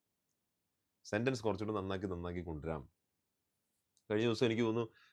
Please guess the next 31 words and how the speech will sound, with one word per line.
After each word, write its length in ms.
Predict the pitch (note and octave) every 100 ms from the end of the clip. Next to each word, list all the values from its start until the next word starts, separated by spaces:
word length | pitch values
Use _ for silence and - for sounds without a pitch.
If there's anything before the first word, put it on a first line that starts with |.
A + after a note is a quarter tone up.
| _
ആഹ്, 300 | G2+ G2+ G#2
നമ്മളൊരു 260 | G#2+ A2 A2+
ഡിസ്കഷൻ 400 | G#2+ - A#2 A#2+
വന്നിട്ടുണ്ടായിരുന്നു. 420 | G2+ G2+ G#2 G2
കുറച്ച് 200 | G2 G2
കുട്ടികൾ 240 | G#2 G2+ G#2
കമന്റ് 240 | G2 G2+
ബോക്സിൽ 500 | G#2 - G#2+ G#2+ E2
ഒക്കെ 120 | F2+
കണ്ടിട്ടുണ്ടായിരുന്നു. 680 | F#2+ F#2 F#2 F#2 F2+ F2 F2
She 160 | E2 G2+ G2+
is 100 | G#2+
motivated-ും 680 | F#2+ F#2+ G2 G2 F#2 G2 G2
she, 180 | G2+ G2 G2 _ _ _ _
ആഹ്, 680 | E2+ F2 F2 F2 F2 F2 F2+
is 180 | G#2+ G#2+
motivated 560 | G#2 G2 G2 G2+ G2+ G2 C#2
adjective 520 | F#2 F2 F#2+ - A2 F#2+
ആണോ 360 | F2+ F#2 F#2 - - _ F2
അതോ 180 | F#2+
അത് 80 | G2
പാസീവ് 380 | F#2 F2+ F#2 G2+
വോയിസ് 180 | G2+ F#2
ആണോ? 280 | D#2 C#2+ - -
ഇത് 100 | E2+
രണ്ട് 260 | E2+ F#2
കേസിൽ 320 | F#2+ F#2+ - G2
ഇത് 100 | F2+
ഉപയോഗിക്കുന്ന 460 | F2+ F#2+ G2 G2
സിറ്റുവേഷൻ 500 | F2+ E2+ G2+ G2 -
ഉണ്ട്. 160 | D2+